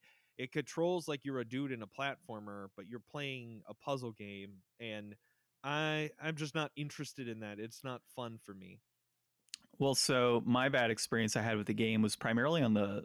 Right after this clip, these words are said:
Speaker 2: on the visual aspect or the camera. So there were times where the camera just kinda went wonky for a second,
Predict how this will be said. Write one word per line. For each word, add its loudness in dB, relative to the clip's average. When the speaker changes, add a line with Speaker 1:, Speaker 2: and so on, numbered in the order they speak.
Speaker 2:
on 2
the 4
visual 2
aspect -2
or -2
the -2
camera. -2
So 4
there 2
were 2
times 2
where 4
the 2
camera 2
just -4
kinda 2
went 2
wonky 2
for 0
a -4
second, 0